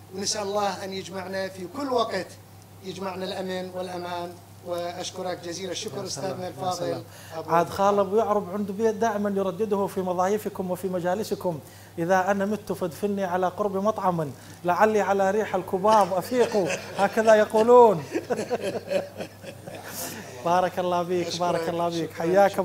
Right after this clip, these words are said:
Speaker 1: شكرًا
Speaker 2: عمار.
Speaker 1: جزيلًا.
Speaker 2: جزاك الله خير. إذن يا جماعة الخير صلوا على النبي.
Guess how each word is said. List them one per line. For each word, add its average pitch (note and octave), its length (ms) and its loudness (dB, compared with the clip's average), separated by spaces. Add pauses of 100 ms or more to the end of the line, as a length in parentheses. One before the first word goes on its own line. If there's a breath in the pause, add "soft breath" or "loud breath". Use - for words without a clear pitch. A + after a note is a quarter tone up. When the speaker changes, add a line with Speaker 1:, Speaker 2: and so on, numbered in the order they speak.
Speaker 1:
شكرًا E3+ 80 4
Speaker 2:
عمار. E3+ 280 0
Speaker 1:
جزيلًا. C3 480 -12
Speaker 2:
جزاك G3 300 6
الله F#3 160 2
خير. F3 420 0
إذن C4 260 4
يا B3+ 140 6
جماعة A#3+ 300 2
الخير A3+ 220 4
صلوا G#3 260 4
على E3+ 100 6
النبي. C#3+ 240 -2